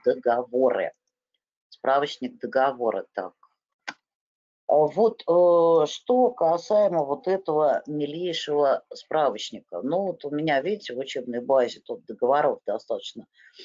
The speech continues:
большое количество. Любой выделенный договор отсюда мы с вами можем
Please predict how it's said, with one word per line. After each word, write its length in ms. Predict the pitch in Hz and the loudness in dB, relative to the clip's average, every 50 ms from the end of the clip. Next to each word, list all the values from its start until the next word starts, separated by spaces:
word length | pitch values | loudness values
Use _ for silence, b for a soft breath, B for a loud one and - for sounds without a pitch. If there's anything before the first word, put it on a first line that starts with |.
| B B B - | B B B -16
большое 580 | 139 131 160 160 165 165 160 - 156 131 127 - | -10 -2 0 0 0 0 0 0 0 0 0 0
количество. 840 | - 151 151 165 175 175 165 - - - - 165 165 156 - - _ _ _ _ _ _ _ _ _ _ _ _ _ _ - - _ - | 0 0 0 2 0 -2 -4 -8 -12 -8 0 2 2 2 2 -2 _ _ _ _ _ _ _ _ _ _ _ _ _ _ -20 -18 _ -4
Любой 420 | 143 143 156 165 160 175 175 147 123 | 0 2 2 2 2 2 0 0 0
выделенный 560 | 131 143 135 - 120 110 123 120 113 110 104 | 0 -2 -2 -2 -4 -4 -2 -2 -2 -2 -4
договор 560 | - 113 87 120 117 135 139 131 117 110 113 | -4 -2 0 2 2 2 2 0 0 0 0
отсюда 480 | 110 104 - - - 123 107 - 107 98 | 0 0 -2 -6 -12 -12 -6 -6 -6 -2
мы 360 | 110 123 117 110 98 - - - | -2 -2 -2 -2 -2 -4 -6 -8
с 200 | 110 - - - | -10 -8 -2 0
вами 280 | 120 117 98 95 90 92 | 0 0 0 -4 -12 -12
можем 420 | 107 110 104 101 101 92 87 | -6 -6 -6 -6 -6 -10 -12